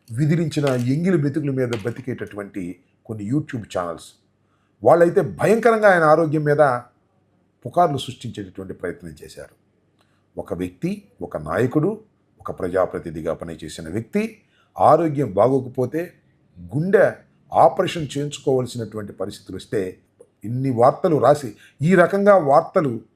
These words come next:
ప్రసారం చేస్తున్నారంటే, ఎంత ద్వేషాన్ని మీరు నాని గారి మీద పెట్టుకున్నారో అర్థమవుతుంది. సరే, ద్వేషాలు ఉండటం అనేది సహజం. రాజకీయాల్లో, ప్రస్తుత రాజకీయాల్లో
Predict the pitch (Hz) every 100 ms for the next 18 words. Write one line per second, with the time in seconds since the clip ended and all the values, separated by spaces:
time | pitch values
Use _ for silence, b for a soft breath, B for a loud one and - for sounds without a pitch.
0 | _ _ - 117 - 147 143 - 110 -
1 | 107 104 98 92 92 87 - _ - 92
2 | 127 123 90 110 - 151 175 135 120 120
3 | 98 98 _ _ _ _ _ 95 104 139
4 | 131 113 104 98 95 - 90 - 90 104
5 | 82 - 98 87 _ 101 - 147 190 -
6 | _ _ _ _ - 120 143 160 151 139
7 | 139 143 147 131 113 123 127 104 110 110
8 | 117 117 120 123 101 98 - 107 107 101
9 | 101 104 104 113